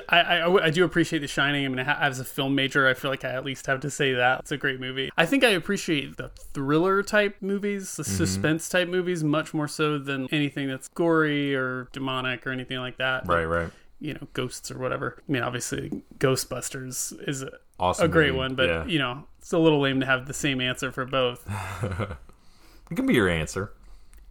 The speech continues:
Speaker 1: If you had to really nail it down for me, I, I would probably pick Ghostbusters just 'cause there's so many iconic,
Speaker 2: Sure.
Speaker 1: memorable lines from it, and "Don't cross the streams" and all that.
Speaker 2: Yeah, right, right, right.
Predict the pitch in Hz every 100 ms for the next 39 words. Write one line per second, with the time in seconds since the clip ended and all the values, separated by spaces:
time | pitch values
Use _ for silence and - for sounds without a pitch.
0 | - 143 - 175 202 165 156 165 147 143
1 | 139 123 127 123 123 117 123 139 139 139
2 | - 160 139 135 147 131 127 - 131 120
3 | 131 123 - 202 - 151 139 151 139 123
4 | 117 - 127 123 117 139 139 135 131 131
5 | 123 123 123 120 120 - 123 120 117 131
6 | 135 127 - 117 - - 131 127 120 127
7 | - 69 78 - 92 80 82 73 76 78
8 | 76